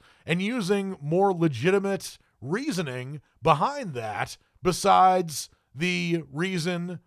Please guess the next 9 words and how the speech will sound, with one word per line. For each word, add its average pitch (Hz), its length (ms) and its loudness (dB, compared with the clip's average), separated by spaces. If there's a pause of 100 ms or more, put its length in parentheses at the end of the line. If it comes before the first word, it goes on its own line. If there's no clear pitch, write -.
(100)
or 156 280 2
excuse, 196 500 -4
depending 147 340 -4
on 139 180 -6
your 131 120 -4
point 147 260 -8
of 127 100 -4
view, 143 520 -2 (460)
that 156 560 4